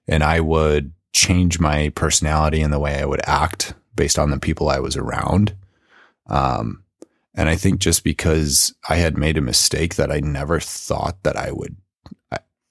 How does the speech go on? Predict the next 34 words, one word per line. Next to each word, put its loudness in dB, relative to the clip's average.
I'm 2
not 2
gonna -2
say 0
mistake. -4
I -2
made 2
a -10
choice 0
that -4
I -6
never -6
thought -4
that -4
I -8
would -10
make. -10
And 0
so 2
if -4
I, 2
if -6
I 4
made 4
a -2
choice 2
that -4
I -2
never -4
thought -4
that -4
I -4
would -10
make, -8